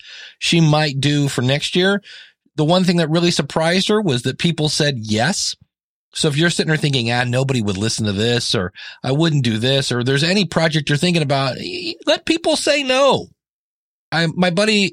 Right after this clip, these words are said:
Joe Saul-Sehy from Stacking Benjamins says that's how he creates his prices when he does certain things. He raises his price until somebody says no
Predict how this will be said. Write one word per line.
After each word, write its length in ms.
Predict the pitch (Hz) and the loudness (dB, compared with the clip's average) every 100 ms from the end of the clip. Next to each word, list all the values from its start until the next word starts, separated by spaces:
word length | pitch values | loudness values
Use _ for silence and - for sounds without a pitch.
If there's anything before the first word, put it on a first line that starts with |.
| 160 | 0
Joe 200 | 170 190 | 2 2
Saul-Sehy 680 | - 180 196 180 139 110 | 2 0 2 2 2 0
from 180 | 104 127 | -2 -4
Stacking 400 | - 151 151 143 | 0 -2 0 0
Benjamins 580 | 135 139 139 113 92 - - _ - _ | 0 0 0 0 -2 -6 -12 _ -20 _
says 220 | - 156 | -2 0
that's 180 | 147 165 | 0 0
how 220 | - 170 | -2 0
he 160 | 165 165 | 2 2
creates 360 | - 156 156 - | 0 -2 0 -2
his 140 | 135 | -4
prices 560 | - 139 151 - 107 107 | -4 -2 -2 -2 -2 0
when 140 | 113 | 0
he 140 | 131 | 0
does 340 | 117 120 131 135 | 0 0 0 0
certain 280 | 135 120 120 | -2 -2 -2
things. 380 | 151 135 95 - - - | 0 0 -4 -8 -18 -4
He 140 | 160 | -2
raises 420 | 131 151 165 165 | 2 2 2 2
his 160 | 175 165 | 0 -2
price 380 | - 131 127 135 | -2 0 0 -2
until 240 | 127 135 | -2 -2
somebody 320 | - 143 147 | 0 0 0
says 280 | 147 151 143 | 0 0 0
no 420 | 127 151 127 117 | 2 2 2 0